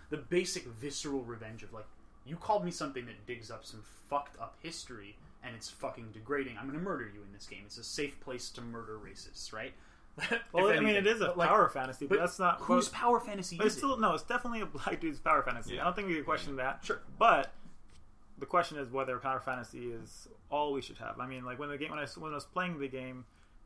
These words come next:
Speaker 2: uh, early on, I definitely, I was also watching Luke Cage, I was watching Atlanta, watching Insecure. Um, I'm just like, this year has been a pretty awesome year for black television,
Speaker 3: Mm-hmm.
Speaker 2: and the biggest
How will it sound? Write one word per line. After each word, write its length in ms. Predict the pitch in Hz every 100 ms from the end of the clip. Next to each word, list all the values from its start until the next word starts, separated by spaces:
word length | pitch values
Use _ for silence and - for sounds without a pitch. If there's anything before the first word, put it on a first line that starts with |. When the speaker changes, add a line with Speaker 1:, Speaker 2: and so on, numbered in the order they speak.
| -
Speaker 2:
uh, 300 | 139 131 127 -
early 280 | 139 131
on, 280 | 135 139 123
I 60 | 120
definitely, 580 | 135 131 135 127 127 -
I 60 | 143
was 80 | 139
also 240 | 135 139
watching 640 | 127 120 135 127 120 110 - - -
Luke 200 | 160 160
Cage, 440 | - 151 147 143 123 - - -
I 60 | 131
was 80 |
watching 460 | 135 131 - 135 127
Atlanta, 640 | 117 120 131 131 139 139 139 - - - -
watching 240 | 139 127
Insecure. 680 | 127 131 - - 127 123 123 - - - - - -
Um, 440 | 117 113 110 113
I'm 160 | 117 123
just 160 | 117 127
like, 180 | 113 110 -
this 180 | 139 143
year 140 | 135
has 100 | 123
been 160 | 120 123
a 40 |
pretty 320 | - 127 123 -
awesome 300 | 120 117 123
year 160 | 117
for 120 | 113 -
black 200 | 113 -
television, 640 | 135 135 131 123 131 127 - - - - 101
Speaker 3:
Mm-hmm. 120 | 127
Speaker 2:
and 460 | 127 123 120 117 - - - - - 127
the 320 | 131 123 117 - - - - -
biggest 420 | 147 135 131 -